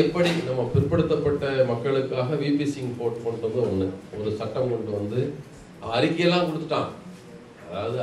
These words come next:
அறிக்கையை கொடுத்தது ஆயிரத்தி தொள்ளாயிரத்தி எண்பதுலயே அறிக்கை கொடுத்துட்டாங்க. மண்டல் எழுதி அறிக்கையை கொடுத்துட்டாரு. அறிக்கையை வெளியிடுவதற்கு ரொம்ப காலம் ஆச்சு.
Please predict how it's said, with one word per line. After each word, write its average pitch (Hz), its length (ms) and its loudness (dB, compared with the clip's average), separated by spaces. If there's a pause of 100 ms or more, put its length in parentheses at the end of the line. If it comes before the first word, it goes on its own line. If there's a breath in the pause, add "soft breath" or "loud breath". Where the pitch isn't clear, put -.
அறிக்கையை 143 500 0
கொடுத்தது 123 340 6 (120)
ஆயிரத்தி 131 260 2
தொள்ளாயிரத்தி 120 320 2
எண்பதுலயே 123 420 -2
அறிக்கை 120 220 -6
கொடுத்துட்டாங்க. 110 500 -8 (2250)
மண்டல் 120 400 0
எழுதி 139 260 4 (100)
அறிக்கையை 143 300 2
கொடுத்துட்டாரு. 117 460 0 (2000)
அறிக்கையை 175 640 4 (360)
வெளியிடுவதற்கு 165 640 8
ரொம்ப 143 180 2
காலம் 143 220 2
ஆச்சு. - 200 -6